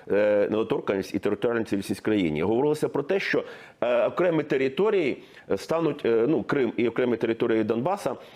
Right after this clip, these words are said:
е, окуповані, стануть, е, предметом переговорів протягом п'ятнадцяти років. Тобто проблематизація,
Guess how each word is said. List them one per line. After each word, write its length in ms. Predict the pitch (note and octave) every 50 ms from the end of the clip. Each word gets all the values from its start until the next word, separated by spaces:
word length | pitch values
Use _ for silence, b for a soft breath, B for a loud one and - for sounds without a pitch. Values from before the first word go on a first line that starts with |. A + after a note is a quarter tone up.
| B B B B
е, 60 | -
окуповані, 600 | G#2 - C3 A#2 - A2 G2+ G2 F#2+ F#2 F#2+ F2+ -
стануть, 520 | - - - D3+ F3 E3+ D#3+ D3+ - - A2
е, 80 | A2+
предметом 440 | A2 - A2 A2+ C#3 D3 D3+ B2+ A#2
переговорів 440 | - A#2 A2+ A2 A#2+ D3 F3 C#3 G#2+
протягом 280 | - B2+ C3 - G#2+
п'ятнадцяти 500 | G2 A2 F#2+ - A#2+ - - A2+ - A#2
років. 280 | G#2+ F#2+ D#2+ - - -
Тобто 220 | - C#3+ C#3 - D#3+
проблематизація, 1080 | - - C#3 C#3+ C#3+ D3 D3 D3+ D3 C#3 - C#3 A#2+ C#3+ F3 G3 - - C#3 A#2 G#2+